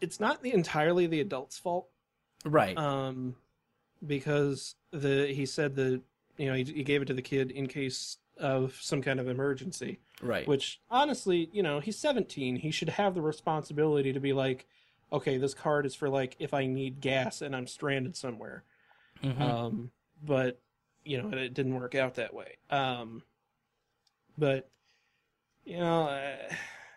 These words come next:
Speaker 1: I don't know.
Speaker 2: Well, and
Speaker 1: It, it, it's, it, it, it's such a complicated thing,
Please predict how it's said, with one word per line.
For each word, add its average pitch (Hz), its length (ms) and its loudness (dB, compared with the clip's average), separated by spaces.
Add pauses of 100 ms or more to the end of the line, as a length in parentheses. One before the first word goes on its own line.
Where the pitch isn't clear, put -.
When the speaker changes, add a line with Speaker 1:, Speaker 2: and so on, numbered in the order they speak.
(320)
Speaker 1:
I 147 60 -4
don't 139 120 0
know. 131 180 -2 (960)
Speaker 2:
Well, 185 320 10
and 202 160 2
Speaker 1:
It, 185 220 6
it, 180 200 2
it's, 175 440 0
it, 170 240 0
it, 170 220 0 (920)
it's 170 140 -2
such 208 160 4
a 208 60 0
complicated 175 760 0
thing, 139 440 -2